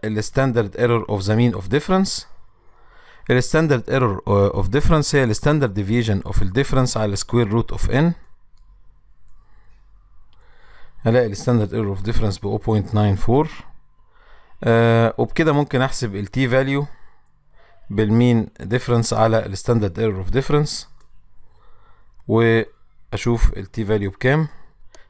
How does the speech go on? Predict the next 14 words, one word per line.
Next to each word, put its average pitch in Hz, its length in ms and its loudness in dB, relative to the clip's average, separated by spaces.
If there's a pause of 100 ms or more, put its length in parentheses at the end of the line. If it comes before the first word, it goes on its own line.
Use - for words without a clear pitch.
(140)
T - 20 2
value 123 320 0
طلع 104 280 -2
لي 110 100 0
ب 98 40 -8
سبعة 110 280 2
وعشرين 113 520 0
وتسعة 117 420 -4
من 95 200 0
عشرة، 123 580 0
يعني 107 220 -2
تقريبا 104 360 -4
تمانية 101 380 -4
وعشرين. 104 380 -10